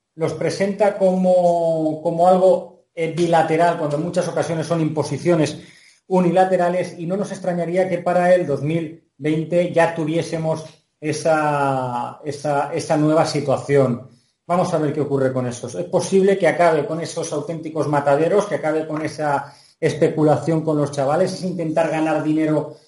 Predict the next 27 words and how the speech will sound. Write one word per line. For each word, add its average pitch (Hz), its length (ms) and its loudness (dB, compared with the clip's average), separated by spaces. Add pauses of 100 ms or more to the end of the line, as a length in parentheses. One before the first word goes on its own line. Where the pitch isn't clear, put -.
a 160 140 -2
cualquier 143 380 0
precio, 165 500 0 (200)
pero 160 180 4
es 175 60 2
verdad 185 360 4
que 175 60 -4
el 147 60 -4
draft 160 220 -4
internacional 160 680 -6
también 151 260 -2
puede 170 200 0
acabar 156 400 2
desincentivando 147 960 -2 (380)
el, 151 480 2
el 165 240 2
amor 180 360 4
por 180 160 4
el 170 80 0
béisbol 175 300 0
de 170 60 -4
estos 156 180 -8
chavales, 165 300 0
que 165 60 -8
en 175 60 -4
muchas 180 160 -2
ocasiones 170 540 -2